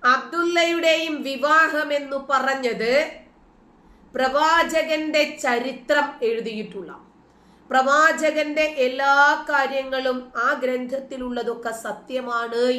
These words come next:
എന്നിവിടെ ആധികാരികമായി അംഗീകരിക്കപ്പെട്ടിട്ടുള്ള ഗ്രന്ഥമായിട്ടുള്ള ഇബ്നു സഅദിന്റെ കിതാബ് ത്വബഖാത്തുൽ കബീർ,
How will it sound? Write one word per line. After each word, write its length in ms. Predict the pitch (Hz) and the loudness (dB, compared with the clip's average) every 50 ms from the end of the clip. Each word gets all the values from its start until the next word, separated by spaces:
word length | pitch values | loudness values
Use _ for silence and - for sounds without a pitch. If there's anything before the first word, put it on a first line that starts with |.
| 226 202 | -2 -6
എന്നിവിടെ 640 | 208 208 214 214 202 190 180 190 185 180 214 277 320 330 - - - - _ _ _ _ - 190 196 | -8 -8 -8 -8 -8 -6 -6 -6 -4 0 2 2 2 2 -2 -8 -16 -20 _ _ _ _ -8 -6 -4
ആധികാരികമായി 1120 | 208 214 - 226 226 196 - 214 214 214 214 208 214 208 190 214 208 202 202 202 202 196 196 202 - 196 180 | -4 -4 -6 -10 -12 -10 -6 -4 -4 -4 -4 -6 -8 -8 -8 -8 -8 -6 -4 -4 -4 -4 -6 -8 -12 -12 -12
അംഗീകരിക്കപ്പെട്ടിട്ടുള്ള 1300 | 180 185 208 233 240 240 233 190 220 208 214 208 214 - 196 196 - 190 165 180 185 165 202 190 185 185 180 180 | -12 -10 -10 -8 -8 -8 -6 -6 -6 -6 -6 -8 -8 -10 -12 -10 -12 -14 -14 -14 -16 -16 -14 -10 -10 -10 -8 -8
ഗ്രന്ഥമായിട്ടുള്ള 880 | 185 190 185 180 - 190 185 185 185 185 180 180 180 180 185 180 196 254 285 214 - - - - - _ _ _ - 226 | -8 -10 -10 -10 -12 -14 -12 -12 -12 -10 -10 -12 -12 -14 -12 -4 -2 0 0 0 -2 -8 -16 -20 -20 _ _ _ -12 -10
ഇബ്നു 300 | 233 202 262 285 269 277 262 - - | -8 -8 -6 -6 -6 -6 -6 -6 -8
സഅദിന്റെ 560 | 240 226 214 202 196 214 202 196 196 214 208 202 202 - - | -6 -4 -4 -4 -4 -6 -6 -4 -4 -2 -2 -2 -4 -6 -12
കിതാബ് 460 | 196 - - 214 214 208 202 185 202 - - | -16 -12 -8 -4 -4 -4 -4 -4 -8 -10 -8
ത്വബഖാത്തുൽ 840 | - 190 180 190 190 - - 226 226 226 220 - - - 226 202 196 190 190 - - - _ _ _ - | -8 -6 -6 -6 -8 -8 -6 -4 -2 -2 -4 -4 -8 -10 -8 -6 -6 -6 -8 -12 -18 -20 _ _ _ -10
കബീർ, 320 | - - 202 185 165 - | -10 -8 -8 -10 -12 -16